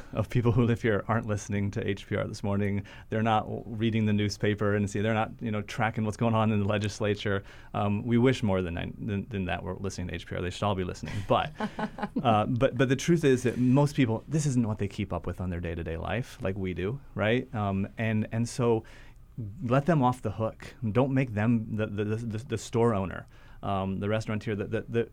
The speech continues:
even the, the employee, right? That, that, um,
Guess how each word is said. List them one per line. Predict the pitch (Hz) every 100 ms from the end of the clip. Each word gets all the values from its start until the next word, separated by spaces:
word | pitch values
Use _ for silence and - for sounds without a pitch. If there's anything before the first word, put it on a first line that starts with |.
| 123
even | 139 160 117 - 117
the, | 117
the | 120
employee, | 123 - 113 160 90 87
right? | 101 110
That, | 113 -
that, | 110 107 -
um, | 113 107 104